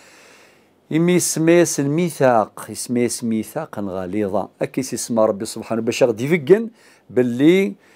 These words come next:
الساس نتواشولت ذي العقد ذاكي الزواج يسانا زل ذا-، ذا مقران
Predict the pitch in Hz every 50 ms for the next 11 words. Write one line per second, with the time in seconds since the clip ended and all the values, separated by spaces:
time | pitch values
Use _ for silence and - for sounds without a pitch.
0 | _ _ _ _ _ - 117 117 117 120 120 110 - - - 175 156 - - 135
1 | 127 - - 139 151 156 147 - - - 220 233 240 196 - - - _ _ _
2 | _ _ _ - 107 98 120 131 151 151 139 127 - - 123 113 123 123 107 113
3 | 117 110 107 92 85 98 113 135 147 131 92 104 113 113 110 - - 139 143 160
4 | 165 175 175 151 110 120 113 104 98 135 147 151 127 117 147 156 151 151 - 170
5 | 190 220 247 240 226